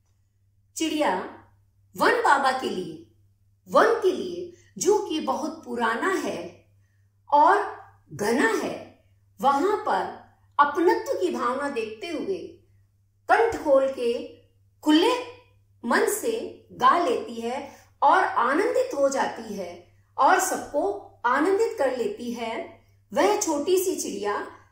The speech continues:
सब में अपनापन देखती है, ऐसी नीले पंखों वाली चिड़िया,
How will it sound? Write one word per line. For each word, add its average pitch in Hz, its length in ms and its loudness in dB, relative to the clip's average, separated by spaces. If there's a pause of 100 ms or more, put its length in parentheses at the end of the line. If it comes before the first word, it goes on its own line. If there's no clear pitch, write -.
(120)
सब 359 360 -2
में 240 560 -2
अपनापन 370 720 0
देखती 269 440 -6
है, 233 640 -8
ऐसी 381 760 2
नीले 254 420 -4
पंखों 247 540 -8
वाली 185 320 -8
चिड़िया, 247 680 -4